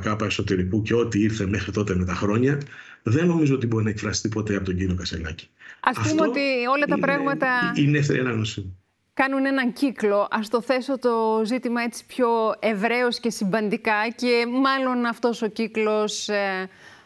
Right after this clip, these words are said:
Speaker 2: ολοκληρώνει τις τριακόσιες εξήντα μοίρες του. Με αυτή τη μορφή ως το
Speaker 1: Δεν
Speaker 2: ξέρουμε.
Speaker 1: Να σας πω την αλήθεια, κύριε Σμιλίου, δεν μπορεί κανείς να φανταστεί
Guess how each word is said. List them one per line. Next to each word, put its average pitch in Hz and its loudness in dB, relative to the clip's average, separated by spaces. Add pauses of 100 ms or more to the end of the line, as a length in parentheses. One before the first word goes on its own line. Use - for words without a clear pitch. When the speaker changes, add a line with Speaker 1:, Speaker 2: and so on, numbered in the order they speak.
(140)
Speaker 2:
ολοκληρώνει 226 2
τις 202 -6
τριακόσιες 208 0
εξήντα 190 -2
μοίρες 175 -2
του. - -4
Με 247 4
αυτή 269 0
τη 294 0
μορφή 262 2
ως 233 2
το 123 -4
Speaker 1:
Δεν 131 -2
Speaker 2:
ξέρουμε. 165 -2 (1120)
Speaker 1:
Να 151 2
σας 139 0
πω 180 2
την 175 2
αλήθεια, 165 2
κύριε 165 2
Σμιλίου, 165 4
δεν 185 4
μπορεί 170 4
κανείς 165 2
να 156 0
φανταστεί 123 0